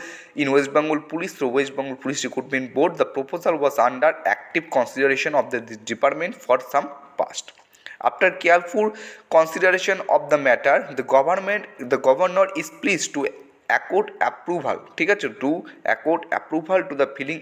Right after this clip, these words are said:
up twelve thousand post of constable in West Bengal Police, West Bengal Police Recruitment Board in observance of the extant recruitment rules।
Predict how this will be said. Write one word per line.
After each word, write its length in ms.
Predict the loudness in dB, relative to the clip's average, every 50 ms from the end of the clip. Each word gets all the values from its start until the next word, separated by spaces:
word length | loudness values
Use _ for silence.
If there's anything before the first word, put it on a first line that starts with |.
| -2 -2
up 100 | -2 -2 -6 -8
twelve 240 | -6 -4 -4 -4 -6 -6 -4
thousand 300 | -2 -2 -2 -4 -10 -10 -6 -2
post 180 | -2 -2 0 -2 -4
of 60 | -4 -2 -2 0
constable 480 | 0 0 0 -4 -4 -2 0 0 0 -2 -4
in 60 | -8 -6 -4 -4
West 160 | -4 -4 -4 -6
Bengal 220 | -6 -4 -4 -6 -6 -6 -6
Police, 200 | -4 -4 -4 -4 -4 -2 -2
West 140 | -2 -4 -4
Bengal 200 | -6 -6 -6 -8 -8
Police 180 | -10 -10 -10 -10 -12
Recruitment 380 | -14 -16 -16 -12 -10 -10 -8 -4 0
Board 180 | 0 0 0 0 -6 -12 -12
in 60 | -12 -12 -14 _ _ _ 2 2 2
observance 640 | 2 -2 -2 0 0 0 0 -2 -2 -2 -4 -4 -12 -18 -18 -16 -16 -16 -18 -12 -2 2 2 2
of 60 | 2 2 2 2
the 80 | 2 2 2 0 -2 0
extant 400 | 0 0 -2 -2 2 2 2 2 0 -6
recruitment 460 | -10 -8 -10 -10 -8 -4 -2 -2 -2 -4 -8 -18 -10 -4 -2
rules। 220 | -2 -2 -2 -6